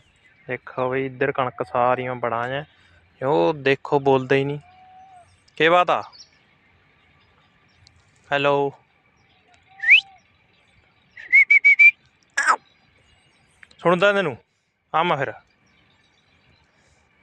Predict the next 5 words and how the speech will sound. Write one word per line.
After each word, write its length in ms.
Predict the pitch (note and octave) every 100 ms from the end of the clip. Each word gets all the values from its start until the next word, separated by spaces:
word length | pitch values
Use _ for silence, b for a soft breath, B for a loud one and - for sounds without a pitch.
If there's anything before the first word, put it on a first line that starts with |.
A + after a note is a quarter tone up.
| _ _ _ _ _ _ _ _ -
ਮੈਂ 120 | C#3
ਆਵਾਂ 300 | C3 C#3 D#3
ਫਿਰ? 80 | G3+ - - - _ _
ਹ, 80 | - -
ਤੇਰੀ 300 | F#3+ G3 G#3